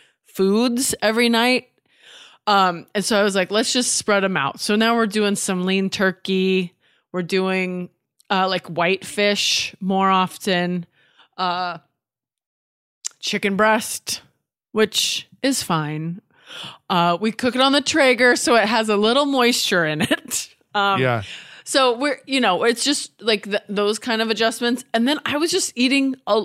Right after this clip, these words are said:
Speaker 1: just kinda too much, um, of those things, even though they're healthy. I just wasn't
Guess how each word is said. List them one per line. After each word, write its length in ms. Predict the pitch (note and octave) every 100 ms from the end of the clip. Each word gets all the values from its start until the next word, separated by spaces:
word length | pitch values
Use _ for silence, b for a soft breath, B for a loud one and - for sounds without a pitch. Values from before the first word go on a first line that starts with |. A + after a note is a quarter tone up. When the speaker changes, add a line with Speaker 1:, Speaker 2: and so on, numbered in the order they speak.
| -
Speaker 1:
just 340 | G#3+ B3 - - _ _ _ _ -
kinda 300 | F#3 D4 G4+
too 160 | D#4+
much, 560 | B3+ A3 G#3 - - - B B B B B B -
um, 480 | G3 G3 F#3+ F3+ -
of 320 | G#3 G#3+ G3+ F#3+
those 480 | G3+ F#3+ - - - - -
things, 300 | A3 G#3 F#3+
even 260 | A3 G#3+
though 100 | G3
they're 160 | F#3+ F#3+
healthy. 400 | G3 G3+ F#3 E3
I 100 | F3
just 240 | F3+ G3+
wasn't 360 | F#3+ F3+ F#3